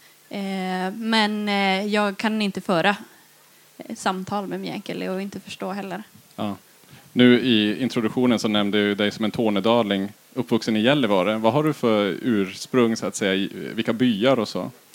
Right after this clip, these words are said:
Speaker 1: Eh, jag kommer från, eh, det är alltid lite svårt att svara på frågan vart man kommer ifrån. <laughs> Men,
Speaker 2: Ja.
Speaker 1: eh, jag, eh, är uppväxt i en by som heter Lautakoski utanför Junosando.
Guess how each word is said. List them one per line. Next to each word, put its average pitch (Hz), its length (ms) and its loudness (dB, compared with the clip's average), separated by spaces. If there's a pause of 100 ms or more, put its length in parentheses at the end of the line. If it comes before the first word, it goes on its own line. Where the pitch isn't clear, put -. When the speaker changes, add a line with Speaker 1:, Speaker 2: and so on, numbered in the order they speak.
(460)
Speaker 1:
Eh, 226 360 0
jag 254 180 4
kommer 233 580 2
från, 196 640 0
eh, 185 240 0
det 247 220 2
är 269 40 2
alltid 254 340 -4
lite 208 200 -6
svårt - 480 -4
att 196 80 -4
svara 185 220 2
på - 100 -8
frågan 185 300 0
vart 180 160 -2
man 196 120 -2
kommer - 340 -2
ifrån. 190 340 2 (320)
<laughs> - 320 -20
Men, 208 420 2
Speaker 2:
Ja. 196 60 2
Speaker 1:
eh, 196 440 2
jag, 220 280 4 (140)
eh, 214 420 4
är 196 80 4
uppväxt - 580 -4 (180)
i 185 420 0 (100)
en 190 220 -2
by 185 260 -2
som 185 140 -6
heter 185 180 -4
Lautakoski 185 680 -2 (500)
utanför 190 340 2
Junosando. 185 680 6